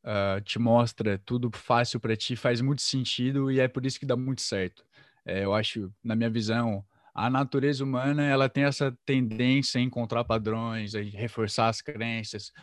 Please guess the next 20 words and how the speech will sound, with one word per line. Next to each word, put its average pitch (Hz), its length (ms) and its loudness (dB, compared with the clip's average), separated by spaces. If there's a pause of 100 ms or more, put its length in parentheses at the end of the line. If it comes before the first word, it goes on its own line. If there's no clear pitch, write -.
prestar 117 300 0
atenção 123 560 -4
naquilo 123 580 -2 (160)
que 123 120 -6
vai 123 160 4
de 120 100 -2
encontro 127 640 -2
com 131 180 -4
o 123 60 -4
que 135 100 -4
tu 143 200 -6
já 143 200 2 (680)
já 147 140 6
é 160 80 8
o 165 140 6
teu 151 140 6
viés 139 260 6
de 127 60 -4
confirmação. 117 640 -2 (680)
Então, 131 560 0